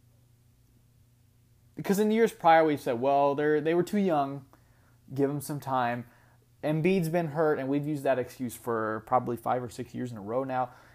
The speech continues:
Embiid, Embiid's been hurt. He's not a hundred percent. He's not in shape, which kind of falls on him.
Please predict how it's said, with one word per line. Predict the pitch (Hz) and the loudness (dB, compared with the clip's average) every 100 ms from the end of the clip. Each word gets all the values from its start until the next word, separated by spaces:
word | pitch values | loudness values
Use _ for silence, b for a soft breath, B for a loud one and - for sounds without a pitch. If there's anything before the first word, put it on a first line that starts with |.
| B | B
Embiid, | 131 131 185 180 165 - | -6 -2 0 0 -2 -2
Embiid's | 156 160 202 165 | -2 0 -2 -2
been | 165 147 | -4 -2
hurt. | 151 | -4
He's | 147 | -2
not | 151 | -2
a | 135 | -4
hundred | 135 131 | -6 -10
percent. | - 147 139 139 139 b b b 120 | -14 -10 -6 -6 -10 b b b -16
He's | 110 | -8
not | 127 117 - - | -4 -4 -4 -8
in | 127 123 | -10 -10
shape, | - 160 147 147 143 | -8 0 2 2 -2
which | 123 | -10
kind | - 156 | -4 -4
of | - | 0
falls | 147 143 | 0 0
on | 120 113 | -2 -6
him. | 131 131 127 | -6 -6 -8